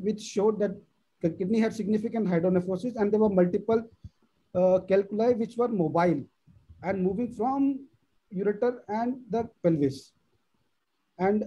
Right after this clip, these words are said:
as you correctly said, we placed the P C N. After P C N, his creatinine came down to three point seven five, which was his nadir creatinine. It did not come down below. So this explained that his e-, e-, echogenicity was increased and the graft was already compromised. So what do you want to do next, sir?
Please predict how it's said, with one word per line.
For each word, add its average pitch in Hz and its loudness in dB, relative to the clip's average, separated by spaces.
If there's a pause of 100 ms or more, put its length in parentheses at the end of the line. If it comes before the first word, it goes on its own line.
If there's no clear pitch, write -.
as 208 2
you 240 -4
correctly 214 0
said, 247 2
we 233 -4
placed 208 -2
the 214 -2
P 180 -4
C 202 -6
N. 311 -6 (100)
After 185 -4
P 233 -4
C 226 -2
N, 220 0
his 226 -4
creatinine 208 0
came 208 2
down 190 2
to 196 0
three 202 -4
point 185 0
seven 175 0
five, 190 -4
which 196 -6
was 190 2
his 175 -2
nadir 151 0
creatinine. 180 -2
It 165 -10
did 180 0
not 202 -4
come 170 2
down 170 -2 (100)
below. 160 4 (500)
So 196 0
this 214 -2
explained 226 2
that 226 4
his 220 -6
e-, 185 -2 (180)
e-, 190 -2 (180)
echogenicity 208 0
was 208 2
increased 208 0
and 214 0
the 202 0
graft 185 0
was 190 2
already 175 2
compromised. 143 -4 (1700)
So 247 4
what 233 8
do 254 2
you 277 2
want 262 6
to 269 -2
do 262 2
next, 226 2
sir? 180 4